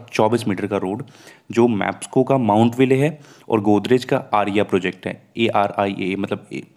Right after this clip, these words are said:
एयर भी कह सकते हो आपका, वैसे आर्या भी कह सकते हो। तो वो प्रोजेक्ट है,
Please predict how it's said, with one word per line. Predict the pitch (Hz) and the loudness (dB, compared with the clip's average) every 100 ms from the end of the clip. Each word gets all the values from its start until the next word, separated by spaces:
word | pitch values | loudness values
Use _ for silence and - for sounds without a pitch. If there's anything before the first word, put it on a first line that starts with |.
| - - - | -20 -20 -2
एयर | 110 113 | 0 2
भी | 123 | 2
कह | 123 | 2
सकते | 117 110 120 | 2 0 0
हो | |
आपका, | 110 123 | 0 0
वैसे | 117 107 110 | -2 -2 -2
आर्या | 98 98 | -2 -2
भी | 104 101 | -4 -4
कह | 95 | -6
सकते | 92 - | -8 -10
हो। | 127 - - - _ - | -12 -12 -20 -20 _ -6
तो | 113 | -2
वो | 113 | 0
प्रोजेक्ट | 120 120 113 113 | 0 0 -2 -4
है, | 156 | -10